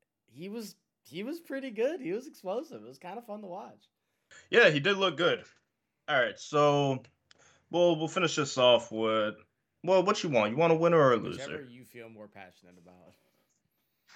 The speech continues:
Speaker 2: Well, I'll, I'll go with the loser then because I'm mad at them.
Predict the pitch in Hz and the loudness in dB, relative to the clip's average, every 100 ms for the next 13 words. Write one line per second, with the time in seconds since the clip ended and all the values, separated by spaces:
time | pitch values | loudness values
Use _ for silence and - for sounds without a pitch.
0 | - _ _ _ _ _ _ _ - - | -20 _ _ _ _ _ _ _ -20 -20
1 | _ _ 104 123 143 139 - - - _ | _ _ 2 6 6 4 -6 -20 -20 _
2 | - - 123 127 120 110 123 123 139 143 | -20 -2 2 4 2 2 2 4 4 4
3 | 143 143 135 147 139 117 104 101 98 101 | 0 -4 -4 -4 -4 -6 -8 -8 -8 -8
4 | 113 110 107 107 - - 117 113 123 120 | -4 -2 -4 -8 -18 -6 -2 2 4 4
5 | 104 87 101 | 0 -8 -16